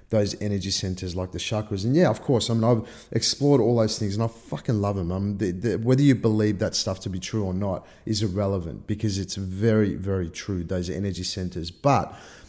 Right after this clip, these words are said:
really the key to it is for most of us, we just wanna feel balanced. We wanna feel connected.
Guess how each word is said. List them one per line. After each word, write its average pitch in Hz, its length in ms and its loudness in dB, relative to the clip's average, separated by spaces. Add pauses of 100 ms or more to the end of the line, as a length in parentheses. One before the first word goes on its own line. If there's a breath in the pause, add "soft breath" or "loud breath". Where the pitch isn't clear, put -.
(160 loud breath)
really 151 380 8
the 143 120 4
key 120 320 0
to 113 200 0
it 104 60 0
is 104 160 -4
for 104 100 -4
most 101 380 -2
of 92 60 -4
us, 95 180 -6
we 107 80 -2
just 113 680 -4
wanna 95 600 -4
feel 95 760 -4 (300 loud breath)
balanced. 110 800 -4 (300 soft breath)
We 104 80 -2
wanna 101 200 -2
feel 92 220 -6
connected. 110 840 -4